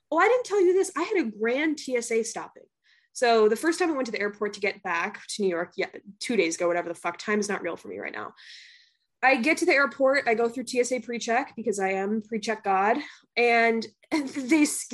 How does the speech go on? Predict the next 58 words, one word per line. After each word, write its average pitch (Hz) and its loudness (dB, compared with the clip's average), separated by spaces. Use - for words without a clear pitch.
they're 226 2
like, 214 2
"Okay, 240 2
we 208 4
gotta 214 2
go 208 -2
through 208 -8
your 196 -6
suitcase." 185 -10
I'm 220 -12
like, - -8
"Okay, 214 -8
whatever. - -14
This 208 -8
happened 214 0
to 208 2
me 214 6
before." 190 -6
I 262 4
knew 359 8
that 285 2
in 269 -2
my 254 2
bag, 208 0
what's 220 -4
in 214 -2
my 175 -4
bag? - -8
I 208 2
had 254 4
psyllium 233 0
husks 339 -4
and 214 0
I 220 2
had 208 2
a 202 -2
little 214 2
bit 226 0
of 214 0
Navita's 196 -4
maca 175 -10
powder 226 0
that 196 -2
I 180 -2
wanted 180 -8
to 190 -6
bring 175 -6
with. 262 -8
You 214 -2
know, 196 -8
the 214 2
bag 320 4
was 277 -4
fourteen 349 2
dollars. 247 4
I'm 208 -4
not 285 0
gonna 294 0